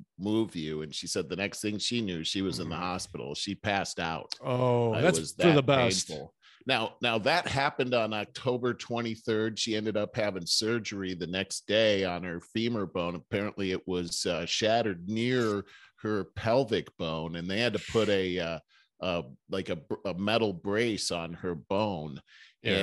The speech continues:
Speaker 1: And she was, now she's been in a rehabilitation center for, like, the last month, but she said, boy, this whole, uh,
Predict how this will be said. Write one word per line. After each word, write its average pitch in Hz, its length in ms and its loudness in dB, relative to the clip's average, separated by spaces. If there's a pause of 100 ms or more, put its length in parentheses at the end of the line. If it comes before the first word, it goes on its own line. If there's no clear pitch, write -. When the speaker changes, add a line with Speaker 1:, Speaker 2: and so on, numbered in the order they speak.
Speaker 1:
And 92 280 -4
she 110 200 -2
was, 98 300 0
now 101 140 0
she's 104 280 -4
been 104 220 0
in 95 240 -4 (260)
a 98 100 -4
rehabilitation 98 1000 -4
center 78 360 -6
for, 85 200 -8
like, 82 260 -4
the 76 80 -8
last 90 480 -6
month, 95 300 -4
but - 140 -12
she 135 180 0
said, 98 340 2 (460)
boy, 127 240 6
this 107 260 -2
whole, 131 580 4
uh, 98 420 -2